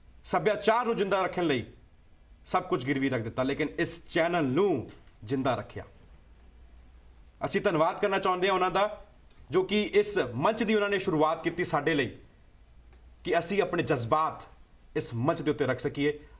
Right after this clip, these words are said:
ਅੱਜ ਬਾਰਾਂ ਸਾਲ ਪੂਰੇ ਹੋਣ 'ਤੇ ਸਭ ਤੋਂ ਪਹਿਲਾਂ ਤੇ ਦਰਸ਼ਕਾਂ ਨੂੰ ਵਧਾਈ, ਜਿਨ੍ਹਾਂ ਨੇ ਇਸ ਚੈਨਲ ਨੂੰ ਅੱਗੇ ਤੱਕ ਲੈ ਕੇ ਗਏ, ਔਰ ਮੈਨੂੰ ਲੱਗਦਾ ਕਿ ਤੁਸੀਂ ਇਹਨੂੰ ਹੋਰ ਵੀ ਅੱਗੇ ਲੈ ਕੇ ਜਾਓਗੇ। ਔਰ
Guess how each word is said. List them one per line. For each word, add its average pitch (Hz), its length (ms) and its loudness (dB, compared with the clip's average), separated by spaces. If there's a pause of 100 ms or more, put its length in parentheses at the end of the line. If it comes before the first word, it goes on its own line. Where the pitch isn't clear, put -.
(120)
ਅੱਜ 131 140 -2 (140)
ਬਾਰਾਂ 175 280 2
ਸਾਲ 160 320 0
ਪੂਰੇ 151 260 2
ਹੋਣ 143 280 0
'ਤੇ 156 260 0 (200)
ਸਭ 185 200 0
ਤੋਂ 190 160 0
ਪਹਿਲਾਂ 165 240 2
ਤੇ 175 180 0
ਦਰਸ਼ਕਾਂ 151 420 0
ਨੂੰ 196 100 2
ਵਧਾਈ, 175 320 2 (580)
ਜਿਨ੍ਹਾਂ 185 260 2
ਨੇ 175 60 0
ਇਸ 185 200 2
ਚੈਨਲ 185 540 2
ਨੂੰ 147 180 0 (1900)
ਅੱਗੇ 147 160 0
ਤੱਕ 185 200 0
ਲੈ 180 140 4
ਕੇ 165 140 0
ਗਏ, 151 180 2 (320)
ਔਰ 147 100 0
ਮੈਨੂੰ 170 240 2
ਲੱਗਦਾ 160 300 2
ਕਿ 170 140 -8
ਤੁਸੀਂ 160 240 -6
ਇਹਨੂੰ 147 220 -2
ਹੋਰ 143 220 2
ਵੀ 139 280 -2 (320)
ਅੱਗੇ 131 180 0
ਲੈ 131 120 0
ਕੇ 127 140 -2
ਜਾਓਗੇ। 107 340 -6 (840)
ਔਰ 139 240 0